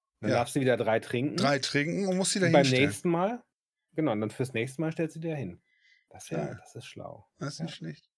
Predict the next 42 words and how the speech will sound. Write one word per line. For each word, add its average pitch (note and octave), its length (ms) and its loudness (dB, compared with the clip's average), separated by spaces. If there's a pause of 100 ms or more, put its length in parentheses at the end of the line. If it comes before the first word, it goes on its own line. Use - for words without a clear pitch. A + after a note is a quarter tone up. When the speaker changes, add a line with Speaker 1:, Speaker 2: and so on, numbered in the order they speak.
(800)
Speaker 2:
Ja, C#3 100 -2
Speaker 1:
Die, D3 60 -2
Speaker 2:
das D#3+ 100 -2
Speaker 1:
die, G3+ 40 -12
Speaker 2:
könnte A#3+ 180 -2
Speaker 1:
die B2 120 0
Speaker 2:
auch B2+ 40 4
Speaker 1:
Hun-, E3 180 2
die C3 80 0
Speaker 2:
noch B2 80 2
Speaker 1:
Hunderter C#3+ 400 2
Staffel A#2 380 -4
nennen F#2 200 -6
wir E2 100 -8
das - 160 -12
dann B1+ 240 -16
oder C#2+ 180 -16
so. F2+ 60 -16
Speaker 2:
<laughs> - 480 -4
Die - 0 -
Hunderter E3 560 -2
Staffel. - 520 -4
Speaker 1:
Ja, F3+ 80 2
das C#3+ 80 0
ist - 60 -2
wie C3 40 4
ein D3+ 80 4
Staffellauf. D3 720 0 (100)
Ja. A#3 120 -4
Speaker 2:
Ist C3 120 0
wie F3+ 60 4
ein G#3+ 60 4
Sta-, - 200 -2
ja, B3 120 4
Speaker 1:
Einen B3 120 4
Speaker 2:
stimmt. D#3 140 6
Speaker 1:
Abend, A3 160 4
ne, E3+ 160 4
du D#3+ 80 2
schießt G3 300 -2
drei C3 240 2
ab, A3 180 0